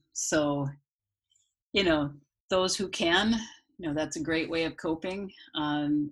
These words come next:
as a business owner, I felt that I had to provide leadership and say something.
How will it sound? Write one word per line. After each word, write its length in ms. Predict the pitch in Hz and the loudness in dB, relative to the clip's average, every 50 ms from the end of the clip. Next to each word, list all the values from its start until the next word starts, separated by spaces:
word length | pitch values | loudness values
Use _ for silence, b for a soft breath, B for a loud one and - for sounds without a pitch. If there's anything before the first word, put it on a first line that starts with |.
| - _ - | -8 _ -2
as 160 | 180 170 160 | 0 0 2
a 40 | 165 | 0
business 440 | 147 160 202 208 226 262 247 254 254 | 2 2 2 6 6 6 6 6 2
owner, 440 | 214 214 208 208 202 196 196 - - | 0 0 0 -2 -2 -2 -4 -4 -2
I 180 | 156 151 170 185 | -2 -2 -2 -4
felt 380 | 180 - 175 165 160 139 - | -4 -2 -2 -2 -2 -4 -4
that 160 | - 160 160 156 | -4 -2 -2 0
I 240 | 151 151 147 151 | -2 -2 -4 -6
had 400 | 151 160 160 147 143 143 143 139 - - | -6 -6 -4 -2 -2 -2 -4 -6 -6 -2
to 400 | 160 151 147 143 139 139 139 143 - b b b b b b b b b b b _ _ - | -2 0 0 0 0 -2 -2 -6 -8 b b b b b b b b b b b _ _ -4
provide 400 | 214 190 160 175 160 165 170 156 | -4 2 4 4 4 4 2 2
leadership 640 | 156 165 160 156 170 160 143 - 170 160 160 160 - - | 4 4 4 6 4 2 2 0 0 -2 -4 -4 -6 -6
and 140 | 131 131 127 | -6 -2 0
say 280 | - - 170 156 160 151 | 0 2 4 4 2 2
something. 540 | - - 185 175 156 - 214 208 208 202 | 0 -2 -2 -4 -4 -6 -6 -6 -6 -10